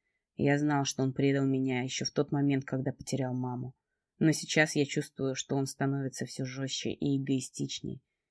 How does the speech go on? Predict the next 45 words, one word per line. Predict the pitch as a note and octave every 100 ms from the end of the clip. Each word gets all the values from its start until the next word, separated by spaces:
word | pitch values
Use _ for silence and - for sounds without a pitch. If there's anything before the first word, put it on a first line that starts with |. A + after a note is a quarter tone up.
| _
Именно | C3+ C#3 C3+ C#3 C#3
он | C#3+ B2+
лишил | B2 - B2
меня | A#2+ A#2+
свободы | A#2 B2+ C#3 C3+ -
и |
счастья. | C3 - B2+ B2 - - - _ _ _
Именно | - C3+ C3+ C3+
он | C#3 C3+
виноват | B2+ C3 B2+ B2
в | _
том, | C3+ B2+
что | -
моя | C3 C3 B2+
душа | C3 - C3
прогнила | - D#3 C3+ C3 B2+
насквозь. | C3 - C3 C#3 B2+ - _ _ _ _ _ _
Пентхаус | D3+ C#3+ F3+ E3
все | - C#3+
так | - C3+
же | C3
напоминал | C3 A#2 C3 C3 B2+
мне | C3+ C#3
о |
самых | - C3 C3
счастливых | - C#3+ - D3 C3+
днях | C#3 C3+ -
моей | C#3 D3
жизни. | C#3+ C#3+ - - _ _ _ _ _
Поднимаясь | D#3 D3+ E3+ E3+ -
ступенька | - - D3+ D3+
за | C#3+
ступенькой, | - A#2+ C#3 D#3+ E3 C3 _ _
я | C#3+ D3
оказался | C#3 D3 D3 D3+ C#3
в | -
кабинете, | C#3 C3+ C3+ C3 - -
где | D3 C#3
уже | C3+ C#3
не | C#3+
было | C#3 C3+ B2+
той | C3+
самой | - B2+ B2+
стеклянной | - - C#3 C3 C3
полки, | - C3+ C3+ -